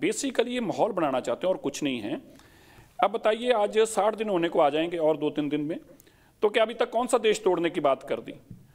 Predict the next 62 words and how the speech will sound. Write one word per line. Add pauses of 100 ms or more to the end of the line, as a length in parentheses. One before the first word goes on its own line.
(240)
कोई
आदमी
अमेरिका
में,
इंग्लैंड
में
किसी
चीज़
पे
नारा
लगाता
है
और
वो
किसान
की
बात
साथ
में
कह
देता
है,
इसका
मतलब
ये
तो
नहीं
है
कि
किसानों
का
अधिकारित
बयान
हो
गया
या, (280)
या
किसान
जथेबंदियों
के
स्टेज
से
कभी
कहा
गया
हो,
स्टेज
में, (200)
स्टेज
ने
उसको
ना
नकारा
हो,
स्टेज
ने
यहाँ
तक
भी
स्पष्ट
कर
दिया,